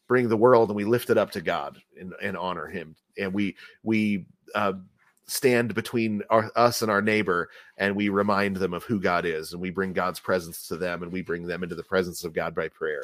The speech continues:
right? There's all sorts of things that, that are our fundamental, um, our fundamental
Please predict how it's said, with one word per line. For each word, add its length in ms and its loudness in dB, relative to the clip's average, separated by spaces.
right? 200 -2
There's 160 -8
all 100 12
sorts 300 6
of 80 -6
things 280 2
that, 120 -6
that 220 8
are 240 10
our 180 6
fundamental, 1080 4
um, 320 2
our 180 4
fundamental 920 2